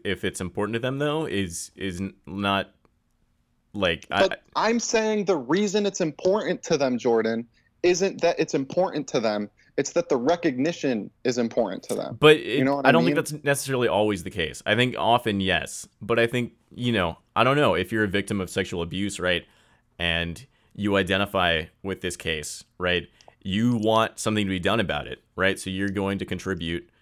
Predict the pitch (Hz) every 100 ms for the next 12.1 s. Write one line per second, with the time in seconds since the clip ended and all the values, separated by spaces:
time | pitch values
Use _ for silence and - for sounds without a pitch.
0 | _ _ _ 85 82 80 80 - 95 92
1 | 95 92 95 92 85 92 90 82 92 95
2 | - 104 95 92 90 92 98 92 90 82
3 | 98 - - _ - 101 90 87 95 87
4 | 92 - _ _ _ _ - 95 95 -
5 | _ - _ _ - 95 - 117 123 127
6 | 127 120 117 123 117 110 101 95 98 -
7 | 90 90 90 85 92 90 92 90 85 -
8 | 90 90 85 - _ _ _ - 87 82
9 | 107 101 87 95 - - 95 107 98 87
10 | - 92 92 101 92 95 98 107 95 90
11 | 95 98 95 92 85 78 92 85 92 87